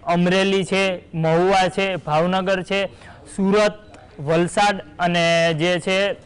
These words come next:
સેલવાસનો જે વિસ્તાર છે ભરૂચ અને એ બધામાં જે છે અત્યારે વરસાદ વરસી રહ્યો છે. ત્યારબાદ આપણે વાત કરીએ તો,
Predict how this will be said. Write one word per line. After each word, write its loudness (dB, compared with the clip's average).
સેલવાસનો 0
જે -2
વિસ્તાર -2
છે 0
ભરૂચ 0
અને -2
એ 2
બધામાં -2
જે -2
છે -4
અત્યારે 0
વરસાદ -2
વરસી -4
રહ્યો -4
છે. -14
ત્યારબાદ 0
આપણે 0
વાત 0
કરીએ 0
તો, -2